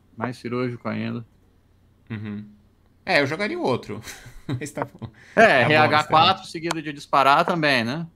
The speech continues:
Speaker 1: Mas
Speaker 2: É, agora B seis tá vindo, pode ter
Speaker 1: É,
Speaker 2: uma
Speaker 1: deu
Speaker 2: dorzinha de
Speaker 1: uma
Speaker 2: cabeça.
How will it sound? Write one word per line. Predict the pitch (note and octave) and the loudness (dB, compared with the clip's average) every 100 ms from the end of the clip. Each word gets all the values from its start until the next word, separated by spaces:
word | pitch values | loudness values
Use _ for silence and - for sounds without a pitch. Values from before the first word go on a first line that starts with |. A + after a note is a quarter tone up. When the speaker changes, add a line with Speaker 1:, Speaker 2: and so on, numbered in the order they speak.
| _ | _
Speaker 1:
Mas | - - - | -20 -18 -4
Speaker 2:
É, | G2+ | -2
agora | F2+ G2+ | 0 -2
B | G#2+ G#2+ | -2 -6
seis | - A#2 A#2 | -4 -4 -4
tá | G#2+ | -6
vindo, | F#2+ A#2 E3 D#3+ C#3+ A#2+ G#2+ | -10 -8 -8 -8 -8 -8 -10
pode | G#2 G2 - - | -12 -16 -18 -12
ter | - | 0
Speaker 1:
É, | C3+ C3 G#2 F#2 | 2 4 4 2
Speaker 2:
uma | G#2 | 0
Speaker 1:
deu | |
Speaker 2:
dorzinha | B2 | -2
de | C#3+ | -2
Speaker 1:
uma | D3+ C#3+ | 0 0
Speaker 2:
cabeça. | C3 B2+ A2+ - A#2 A2+ | -2 -4 -8 -12 -14 -16